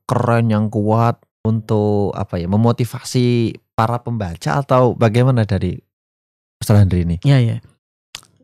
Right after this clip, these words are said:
Speaker 2: Jadi pas saya bikin Muhammad Al-Fatih ya, kan karir pertama saya kan bikin komik Al-Fatih
Speaker 1: Hmm,
Speaker 2: ya.
Speaker 1: hmm.
Speaker 2: Nah, pas saya bikin komik Muhammad Al-Fatih itu,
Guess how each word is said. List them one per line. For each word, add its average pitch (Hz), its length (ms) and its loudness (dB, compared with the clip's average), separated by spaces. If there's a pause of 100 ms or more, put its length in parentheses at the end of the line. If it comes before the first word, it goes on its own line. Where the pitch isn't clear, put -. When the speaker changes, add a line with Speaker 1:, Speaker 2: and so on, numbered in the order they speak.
(160)
Speaker 2:
Jadi 196 280 6
pas 247 200 2
saya 185 340 4
bikin 165 400 4 (100)
Muhammad 165 460 4
Al-Fatih 160 500 4
ya, 123 140 6
kan 185 160 0 (300)
karir 156 420 6
pertama 156 380 2
saya 170 200 2
kan 202 120 4
bikin 151 180 4
komik 147 300 4
Al-Fatih 127 440 6
Speaker 1:
Hmm, 131 120 6
Speaker 2:
ya. 110 100 0
Speaker 1:
hmm. 92 240 -6 (1300)
Speaker 2:
Nah, 139 100 2
pas 135 140 2
saya 147 180 2
bikin 143 260 4
komik 147 240 4
Muhammad 151 360 6
Al-Fatih 156 640 2
itu, 214 560 4